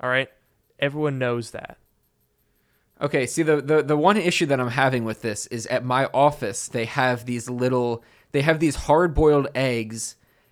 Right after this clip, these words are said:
Speaker 2: in,
Speaker 1: Hmm.
Speaker 2: like, it's like a little plastic, it's like a single s-, soft, uh, hard-boiled egg in plastic. And it sounds disgusting. I've never had one before,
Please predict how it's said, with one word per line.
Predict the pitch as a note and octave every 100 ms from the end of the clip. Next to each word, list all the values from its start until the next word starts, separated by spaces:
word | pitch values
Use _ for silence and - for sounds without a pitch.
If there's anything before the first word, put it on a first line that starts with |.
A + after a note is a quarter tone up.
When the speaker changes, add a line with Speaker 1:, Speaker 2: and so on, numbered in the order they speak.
| _ _ _ _
Speaker 2:
in, | D3 D3+ D3+ C#3 C3
Speaker 1:
Hmm. |
Speaker 2:
like, | C3 C3
it's | D3+ F3+
like | D#3
a |
little | D3+ F3+ E3+
plastic, | - - C#3 D3+ D#3 - E3 D#3 - _ _
it's | C#3
like | F3+
a | C#3+
single | - - F#3+ G3+ F#3+
s-, | D3+ - C#3+ C#3
soft, | E3+ D#3+ -
uh, | C#3 B2+
hard-boiled | D3+ D#3+ C#3 D3 C#3
egg | B2+ B2+ A#2 A2+ _ _ _
in | D#3 E3 D#3+
plastic. | - D3 C3 C3+ - G#2+ - - _ _ -
And | C3+
it | B2+
sounds | - F3 G#3 -
disgusting. | E3 - D#3 C#3 C3
I've | C3+
never | D3+ D3
had | C#3 B2+
one | A2+ A2
before, | G#2 - G#2 A2